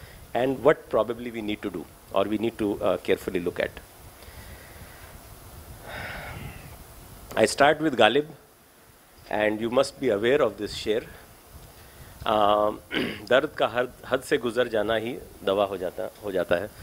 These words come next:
which basically means that when a problem increases to such an extent that it becomes,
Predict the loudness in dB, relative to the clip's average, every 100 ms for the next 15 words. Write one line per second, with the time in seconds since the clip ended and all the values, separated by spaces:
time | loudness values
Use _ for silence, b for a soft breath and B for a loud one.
0 | B B B -8 2 2 2 -4 -2 0
1 | 2 2 2 2 2 2 2 4 0 0
2 | -2 -4 -4 -4 -4 -6 -6 -4 -2 0
3 | 0 0 -2 0 2 0 -6 -2 0 0
4 | -4 -8 -2 2 2 0 -8 -14